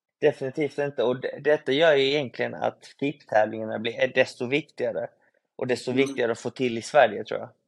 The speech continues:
Speaker 2: Precis.
Speaker 1: Eh, och i fler länder. För att fler internationella spelare ska kunna ha möjlighet att få rankingpoäng och möjlighet att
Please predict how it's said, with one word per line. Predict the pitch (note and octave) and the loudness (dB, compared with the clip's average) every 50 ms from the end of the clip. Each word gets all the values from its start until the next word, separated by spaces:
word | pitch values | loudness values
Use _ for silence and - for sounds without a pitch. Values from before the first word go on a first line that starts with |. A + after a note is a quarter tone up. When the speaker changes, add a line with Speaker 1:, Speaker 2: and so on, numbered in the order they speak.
| _ _ _ _ _ _ | _ _ _ _ _ _
Speaker 2:
Precis. | A#2 G#2+ A2+ A2+ G#2+ | -20 -16 -14 -10 -4
Speaker 1:
Eh, | - C3 A#2 A2 - | 0 4 4 4 4
och | A#2+ A#2+ - - | 2 -2 -4 -10
i | B2 | -12
fler | - - C#3 C3+ C3 | -2 4 6 8 8
länder. | C3 C3 B2 A#2 G#2+ A2 G#2+ - - _ _ _ _ _ _ | 10 8 8 6 2 -2 -4 -4 -16 _ _ _ _ _ _
För | B2+ B2 A#2 | 6 6 6
att | A#2 A2+ A2+ - - | 6 4 2 -2 -14
fler | - - - C#3 C3+ B2+ A#2+ A2+ G#2+ G#2 | -20 -10 -4 0 2 4 4 4 4 2
internationella | - B2 A#2 - A#2+ B2 A#2+ A#2 - - C3+ C3 A#2 A#2 A#2 | -4 -12 -10 -8 -6 -4 -4 -6 -6 -8 -4 -4 -2 -2 -4
spelare | - - - B2+ B2 A#2 A2+ A2 | -6 -4 -4 -4 -2 -2 -6 -8
ska | - - - B2+ A#2 A#2+ | -10 -2 0 2 2 2
kunna | - A#2+ A#2 A#2 | 0 -4 -4 -2
ha | A#2 A#2 A#2+ | 0 0 0
möjlighet | B2 B2 B2+ B2 A#2 A2+ - - | 0 0 -2 -2 -4 -4 -6 -6
att | - | -10
få | - - C3 A#2+ A#2 | -6 -4 -2 0 0
rankingpoäng | B2 A#2+ A#2 A#2 - A#2+ A#2 A#2 - A#2 A#2 A2 | 0 -2 -2 -6 -10 -12 -10 -8 -6 -6 -6 -6
och | A2+ | -6
möjlighet | A2+ A#2 A#2 A#2 A2+ A2+ A2 - - | -4 -2 -2 -2 -2 -2 -4 -6 -8
att | G#2 | -12